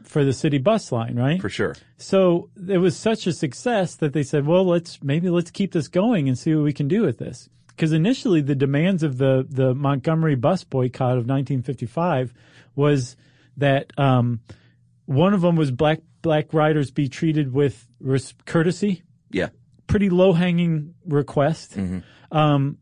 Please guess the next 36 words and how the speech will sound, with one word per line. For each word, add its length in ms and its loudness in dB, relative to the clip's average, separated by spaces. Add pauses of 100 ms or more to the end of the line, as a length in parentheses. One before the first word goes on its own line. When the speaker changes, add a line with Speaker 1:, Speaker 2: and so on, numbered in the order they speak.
(120)
Speaker 1:
another 320 2
one 200 2
was 200 0
that, 280 0 (420)
uh, 320 2 (380)
the, 600 0 (500)
the 440 0
seats 440 -4
be 160 -2
given 300 0
on 140 0
a 40 -4
first-come, 560 -2
first-served 540 -2
basis, 480 -2
which 160 -2
was 260 -2 (100)
the 120 2
law. 420 2 (100)
Speaker 2:
Yeah. 240 -2 (180)
Speaker 1:
And 160 2
that 320 -2
black 320 0
people 320 0
sit 340 -2
from 320 0
back 340 -2
to 120 -6
front, 380 -2 (200)
white 280 0
people 260 -2
sit 280 -2
from 220 -4
front 300 -2
to 80 0
back. 420 -2